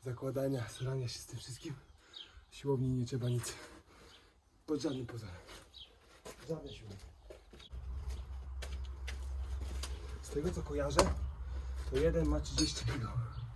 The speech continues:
To powiem wam, że jest, jest, jest opór. Teraz kurwa zdjąć to już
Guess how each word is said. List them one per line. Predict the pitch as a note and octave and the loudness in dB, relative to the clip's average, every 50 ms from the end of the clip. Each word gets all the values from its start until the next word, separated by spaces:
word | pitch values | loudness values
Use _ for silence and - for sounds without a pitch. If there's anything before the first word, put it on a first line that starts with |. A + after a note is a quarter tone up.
| - - - - - - - - - - - | -2 0 2 2 2 2 2 0 0 0 0
To | - | 0
powiem | - - D3 D3 C#3+ | -2 0 2 2 4
wam, | D3 C#3+ C3+ | 4 2 2
że | B2+ C#3 | 2 2
jest, | C3+ C#3+ C#3+ B2 - - | 4 4 2 2 0 0
jest, | C3+ C3+ B2 A#2 - B2 | 0 0 0 0 0 -2
jest | A#2 - - | -2 0 0
opór. | - - - - - - - - - - - - - - - - - - - | -2 -2 -2 -4 -4 -4 -6 -6 -8 -8 -6 -6 -6 -6 -6 -8 -6 -6 -4
Teraz | - A#2+ A#2 G#2+ - - | -2 -2 -2 -2 -2 -4
kurwa | - - A2+ A2+ A2+ | -6 -6 -4 -4 -4
zdjąć | G#2+ - B2+ B2 B2 - | -2 0 0 0 0 2
to | - C#3 | 2 2
już | C#3+ D#3+ D#3+ | 2 2 2